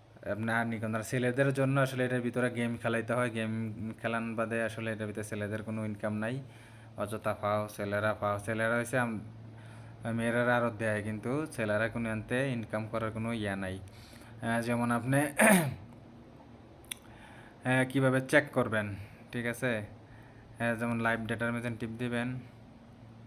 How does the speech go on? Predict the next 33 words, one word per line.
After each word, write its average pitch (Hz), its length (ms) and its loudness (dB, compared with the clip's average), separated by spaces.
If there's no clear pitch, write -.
হ্যাঁ, 117 280 -2
লাইভ 107 320 -4
একটু 113 280 -4
অপেক্ষা 113 320 0
করেন, 113 360 0
তারপর 110 320 -4
আস্তে 107 240 -8
আস্তে 107 220 -8
একটু 107 180 -6
নেট 107 260 -2
দুর্বল 110 320 -6
হইলে 113 200 -4
সমস্যা। 107 500 -6
আপনার, 117 280 2
আপনার 117 380 0
ডেইলি 117 520 2
যেই 117 440 0
ইয়াটা 113 300 4
দিব, 110 420 0
ডেইলি 107 400 -2
এই 107 180 0
ইয়াটা 107 300 4
আপনার 107 720 -4
করবেন। 107 500 0
আমার 110 340 0
ডেইলি 107 320 -2
এন 110 380 -2
দেয়া 107 220 0
রাখছে 110 300 -4
যে 113 80 0
আমার 110 340 0
এন, 110 140 0
আহ, 117 220 0